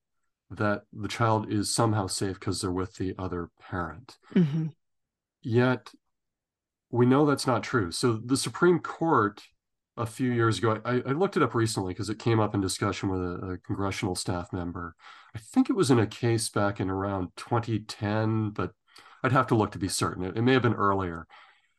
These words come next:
Speaker 1: But in a ruling, the Supreme Court of the U S recognized that family abduction is, one, a form of child abuse with potentially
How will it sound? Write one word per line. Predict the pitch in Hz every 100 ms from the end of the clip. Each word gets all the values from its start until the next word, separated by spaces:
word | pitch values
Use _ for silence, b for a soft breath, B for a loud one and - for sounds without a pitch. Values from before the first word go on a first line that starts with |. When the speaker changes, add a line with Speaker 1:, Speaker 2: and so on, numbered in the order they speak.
| _ -
Speaker 1:
But | 127
in | 135
a | 131
ruling, | 120 151 175 127
the |
Supreme | 113 120 - 135
Court | - 135
of | 123
the | 107
U | 113 110
S | 110
recognized | 113 127 135 117 107 98
that | 101 -
family | - 127 139 160 151
abduction | 117 117 107 - - 90 90
is, | 98 98 98
one, | 113 123 123
a | 98
form | 92 - 143 143
of | 113 -
child | - - 175 190 123
abuse | 95 87 82 82 - - b b b
with | 113 107
potentially | 117 127 131 - 127 98